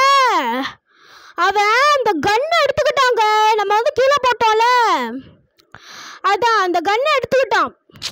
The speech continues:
பாத்தீங்களா வேலை இவனுக்கு?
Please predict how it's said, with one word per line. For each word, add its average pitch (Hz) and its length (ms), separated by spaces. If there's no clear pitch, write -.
பாத்தீங்களா 415 640
வேலை 392 340
இவனுக்கு? 330 540